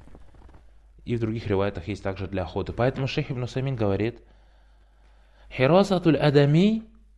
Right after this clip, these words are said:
мин баби ауля». А что касается, говорит, охраны человека, то тем более, значит, если ты нуждаешься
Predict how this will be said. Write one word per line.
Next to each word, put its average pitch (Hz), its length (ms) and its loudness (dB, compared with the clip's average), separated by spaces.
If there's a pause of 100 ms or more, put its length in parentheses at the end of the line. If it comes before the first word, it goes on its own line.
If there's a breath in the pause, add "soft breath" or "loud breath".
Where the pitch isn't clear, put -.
(240)
мин 90 220 -4
баби 135 360 0
ауля». 208 340 2 (480)
А - 100 -14
что 151 200 -6
касается, 156 440 -2
говорит, 123 180 -4
охраны 143 420 4
человека, 123 840 0
то 117 120 -10
тем 113 260 -8
более, 165 340 -4
значит, 143 360 -10
если 113 220 -8
ты 135 160 -6
нуждаешься 127 580 -4